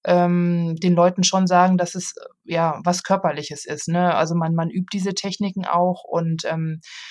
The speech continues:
ja, man hat da auch schon mal Schmerzen dann bei, wenn man sich gegenseitig dann ganz feste am Arm fasst. Und, ähm, das war so die ersten zwei Tage, da habe ich gedacht: "Oh je, bin ich doch ziemlich wehleidig oder tut das jetzt wirklich so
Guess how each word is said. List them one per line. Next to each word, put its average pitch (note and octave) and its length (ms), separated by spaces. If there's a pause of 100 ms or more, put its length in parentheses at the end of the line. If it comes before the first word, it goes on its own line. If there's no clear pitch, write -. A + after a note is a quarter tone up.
(220)
ja, F3 360
man D#3+ 300
hat F3+ 160
da F#3+ 100
auch F3 120
schon F#3+ 200
mal F#3 160
Schmerzen F3 520
dann D3+ 220
bei, D3+ 220
wenn D3+ 120
man D3+ 160
sich D#3 200
gegenseitig D3+ 600
dann D#3 220
ganz D3+ 220
feste D#3 360
am D3 160
Arm D3+ 240
fasst. - 460
Und, D3+ 300
ähm, D3+ 260 (440)
das D#3+ 220
war F3 140
so F3+ 100
die F3 140
ersten F3+ 320
zwei F3 200
Tage, F#3 460
da F#3 140
habe F#3+ 140
ich F3+ 100
gedacht: F3+ 340
"Oh F#3 100
je, F3 200
bin F3 180
ich F3 100
doch F#3 180
ziemlich D#3+ 340
wehleidig D#3+ 600
oder E3 360
tut F#3 200
das F3 140
jetzt E3+ 180
wirklich F#3 340
so D3+ 100